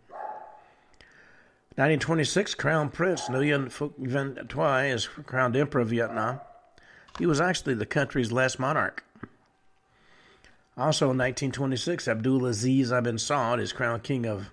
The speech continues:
Hejaz. Nineteen thirty-six, Kash-e-Hibab decree is made and immediately enforced by Reza Shah, the Iran's head of state, banning the wearing of Islamic veils in public.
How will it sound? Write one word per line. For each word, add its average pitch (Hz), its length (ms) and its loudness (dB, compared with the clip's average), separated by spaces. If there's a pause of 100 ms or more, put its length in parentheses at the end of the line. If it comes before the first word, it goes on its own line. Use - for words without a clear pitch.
(220)
Hejaz. 120 640 0 (1600)
Nineteen 127 360 -2
thirty-six, 147 720 0 (200)
Kash-e-Hibab 131 1500 -2
decree 135 460 0
is 110 240 -2 (560)
made 131 200 2
and 131 80 2
immediately 127 400 2
enforced 120 560 -2
by 107 340 0
Reza 123 300 -4
Shah, 117 440 2
the 107 200 -4 (100)
Iran's 113 360 -6
head 127 140 -2
of 101 120 -6
state, 117 420 -4 (540)
banning 135 240 2
the 127 80 2
wearing 131 320 4
of 113 100 0
Islamic 117 440 -2
veils 120 440 0
in 123 140 -4
public. 147 420 -6